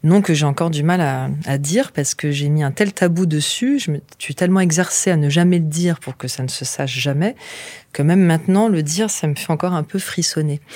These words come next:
Effectivement, c'était un nom qui n'était pas atroce. Alors,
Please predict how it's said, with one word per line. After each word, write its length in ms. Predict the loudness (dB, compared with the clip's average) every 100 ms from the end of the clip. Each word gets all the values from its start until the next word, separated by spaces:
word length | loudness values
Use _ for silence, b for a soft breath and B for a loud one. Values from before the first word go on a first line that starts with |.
| B B B B
Effectivement, 600 | 0 0 2 2 4 4
c'était 340 | 0 0 4
un 140 | 4
nom 220 | 6 4 4
qui 160 | 2
n'était 300 | 0 2 0
pas 400 | 0 2 2 0 _ -2
atroce. 640 | -2 -2 -2 -2 0 0
Alors, 200 | 2 0